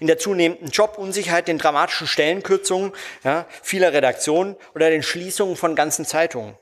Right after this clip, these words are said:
und so weiter. Aber was hat das alles mit dem Thema politischen Freiheit, der Freiheit zur und der Freiheit der Politik, der Freiheit der freien Rede zu tun? Meine These hier ist,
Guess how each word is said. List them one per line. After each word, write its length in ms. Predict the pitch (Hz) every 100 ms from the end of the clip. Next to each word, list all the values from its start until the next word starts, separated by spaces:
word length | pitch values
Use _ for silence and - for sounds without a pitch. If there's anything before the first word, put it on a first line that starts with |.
| _
und 160 | 185 131
so 100 | 135
weiter. 340 | 107 113 - _ _ _ _ _ _ _ _ _ _ _ - - - - - _ _ _
Aber 600 | 202 175 175 - - - -
was 180 | 151
hat 120 | 202 196
das 80 |
alles 220 | 180 190 175
mit 100 | 170
dem 100 | 165
Thema 240 | 185 175
politischen 420 | 165 165 165 170
Freiheit, 420 | - 151 151 147
der 60 | 135
Freiheit 580 | - 151 143 151 - - -
zur 380 | - 185 180 175
und 80 | 139
der 80 |
Freiheit 520 | 131 156 135 139 - 160
der 160 | 170
Politik, 520 | 170 160 151 165 165
der 100 | -
Freiheit 560 | - 156 151 139 139 -
der 80 | 131
freien 340 | - 135 131
Rede 300 | 120 139 127
zu 140 | - 120
tun? 360 | - - 117 _ _ - - - _ _
Meine 220 | 143 156
These 360 | 160 175 202 202
hier 180 | 180 190
ist, 260 | 185 -